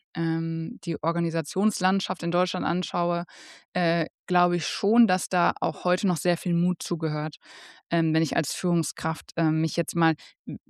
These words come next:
m-, ich glaube, es hilft erst mal, das fällt mir jetzt gerade ein, anstatt Verletzlichkeit, Menschlichkeit zu sagen. Ich glaube, für die meisten ist das <laughs> einfacher, ähm, sich menschlich zu zeigen. Aber es erfordert Mut, Punkt. Also, das können wir auch gar nicht kleinreden, sondern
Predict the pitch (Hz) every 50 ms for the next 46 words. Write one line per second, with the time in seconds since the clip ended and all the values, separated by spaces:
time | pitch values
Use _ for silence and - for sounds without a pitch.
0 | _ - 69 - - - 196 - 240 254 262 262 247 - - 247 262 277 - -
1 | - - 208 226 - - 226 214 202 202 - - 214 190 196 208 190 - - -
2 | 196 202 202 180 - 190 190 - - 190 180 - - 208 208 - - - 190 185
3 | 180 190 202 - - - - 214 208 202 - - - - _ _ - - - -
4 | - - - - 190 180 185 185 180 - - - - 160 175 175 170 180 - -
5 | 180 160 - - 175 156 - 147 147 160 160 165 - - 190 - - 214 190 185
6 | 165 170 180 175 - 175 - - - 175 - 196 - - - 151 147 - - 180
7 | 175 - 170 180 185 - - - - - - - - - _ - 190 180 170 165
8 | 165 165 165 165 - - 180 185 170 - 175 170 170 175 - 196 175 - - 170
9 | - - - 151 151 160 180 190 - 214 220 - - - - - - 233 214 214
10 | 196 - 190 196 202 180 143 - - 196 180 147 143 - - 180 180 175 185 175
11 | - - 202 202 - - 170 - 175 180 190 202 196 - - - - 170 185 208
12 | 226 208 175 175 170 165 175 175 165 170 170 165 170 170